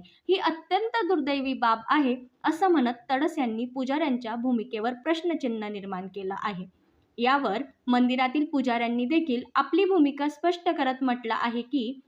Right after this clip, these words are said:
गर्भगृहात प्रवेश करताना परंपरेनुसार सोहळं घालणं बंधनकारक आहे.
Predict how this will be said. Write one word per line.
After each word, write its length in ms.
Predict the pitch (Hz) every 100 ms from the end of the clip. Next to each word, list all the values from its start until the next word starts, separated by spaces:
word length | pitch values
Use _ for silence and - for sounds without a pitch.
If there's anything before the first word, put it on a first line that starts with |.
| _ - 254
गर्भगृहात 640 | 294 262 370 381 349 311
प्रवेश 440 | 320 294 247 262 -
करताना 640 | 254 220 269 294 196 233 294 277
परंपरेनुसार 880 | 277 381 392 349 320 311 311 254 302
सोहळं 480 | - 311 359 339
घालणं 340 | 269 208 196 285 - _ -
बंधनकारक 800 | 359 349 381 381 349 226 220 220
आहे. 220 | 196